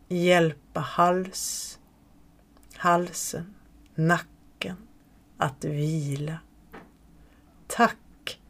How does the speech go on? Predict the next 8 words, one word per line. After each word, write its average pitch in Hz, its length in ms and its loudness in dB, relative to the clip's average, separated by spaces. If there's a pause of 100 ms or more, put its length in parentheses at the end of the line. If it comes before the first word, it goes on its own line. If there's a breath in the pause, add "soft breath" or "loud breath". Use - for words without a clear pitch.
(180)
nacke, 175 800 -4 (440)
tack - 500 -2 (220)
hals, - 840 -2 (540 soft breath)
för 190 280 4
allt 180 420 2
det 165 260 0
du 160 180 -4
gör 160 520 -4